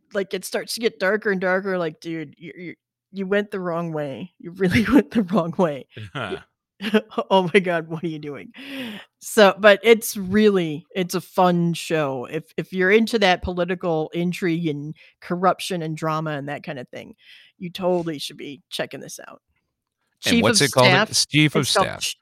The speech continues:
Speaker 1: Chief of Staff. It's on Netflix. Uh, yeah, there's two seasons. There's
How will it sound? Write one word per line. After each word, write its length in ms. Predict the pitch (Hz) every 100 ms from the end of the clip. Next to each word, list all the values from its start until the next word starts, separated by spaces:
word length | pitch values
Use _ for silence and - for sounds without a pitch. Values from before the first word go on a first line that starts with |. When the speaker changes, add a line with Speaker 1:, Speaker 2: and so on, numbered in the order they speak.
| -
Speaker 1:
Chief 280 | - 339 349
of 100 | 302
Staff. 540 | - 254 240 240 -
It's 240 | 208 185 214
on 260 | 208 214
Netflix. 760 | 202 196 - 202 185 180 - - _ _ - _ _
Uh, 320 | 185 165 - - - _ _ _ _ _
yeah, 100 | 208 - -
there's 180 | 185 185
two 220 | - 359
seasons. 720 | 339 285 262 247 247 240 226
There's 640 | 220 202 190 185 - -